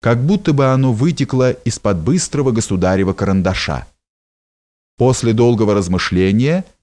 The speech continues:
я придумал написать так. В отношении к настоящему делу соглашаюсь с мнением девятнадцати членов,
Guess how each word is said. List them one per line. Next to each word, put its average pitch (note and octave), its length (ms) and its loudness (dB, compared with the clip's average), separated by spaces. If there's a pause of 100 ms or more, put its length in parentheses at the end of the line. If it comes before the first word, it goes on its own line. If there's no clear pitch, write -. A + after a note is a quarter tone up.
(120)
я C3+ 280 0
придумал E3+ 480 2
написать G#2+ 600 -2
так. - 420 -6 (1400)
В F#2+ 120 0
отношении D#3+ 760 2
к - 100 -6
настоящему B2 840 0
делу G2 560 0
соглашаюсь B2 840 0
с - 100 -6
мнением C#3+ 520 2
девятнадцати A#2 760 -2
членов, F#2 640 -2